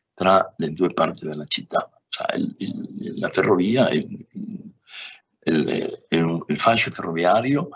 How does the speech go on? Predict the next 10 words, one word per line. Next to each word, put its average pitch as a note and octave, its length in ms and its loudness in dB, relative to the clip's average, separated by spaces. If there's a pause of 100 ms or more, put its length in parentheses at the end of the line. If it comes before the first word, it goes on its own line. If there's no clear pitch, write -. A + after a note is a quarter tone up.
(340)
è F2 140 -4
un D#2+ 680 -4
limite G#2 480 0
cos-, - 320 -8 (200)
un F2+ 100 -2
limite G2 460 2
anche, D#2 360 -4 (760)
è - 140 -2
una - 180 0
cesura A#2 680 6